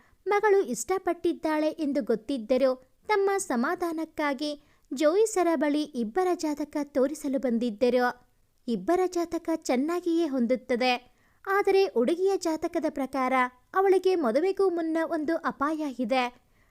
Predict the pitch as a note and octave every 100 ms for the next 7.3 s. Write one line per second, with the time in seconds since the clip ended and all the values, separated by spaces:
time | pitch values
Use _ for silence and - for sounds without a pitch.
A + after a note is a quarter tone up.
0 | - B3 C#4+ F#4 F4+ F4+ E4+ E4+ E4+ E4+
1 | C#4+ A#3+ D#4 F4+ E4 C#4+ C#4 C4+ C4 C#4
2 | C#4 C#4 _ _ - G#4+ G4+ G4+ F#4+ F#4+
3 | B3+ - - F#4+ - F#4 C#4+ C#4+ D4 F4
4 | C#4+ C4 C#4 B3+ B3+ C4+ - C4+ B3 B3+
5 | - A3 D#4 C4+ A3+ A#3+ A#3+ B3 A#3 A3+
6 | - _ _ _ _ _ _ - D#4 D#4
7 | D#4+ D4+ D4+